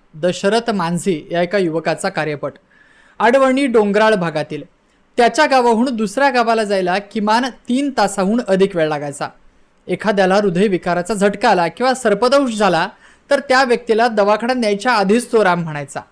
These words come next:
सत्तर किलोमीटरच्या डोंगरामुळं एकाच गावचा तुकडा अक्षरशः वनवास भोगत होता.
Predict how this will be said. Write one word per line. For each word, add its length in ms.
सत्तर 520
किलोमीटरच्या 520
डोंगरामुळं 720
एकाच 460
गावचा 280
तुकडा 500
अक्षरशः 800
वनवास 380
भोगत 260
होता. 220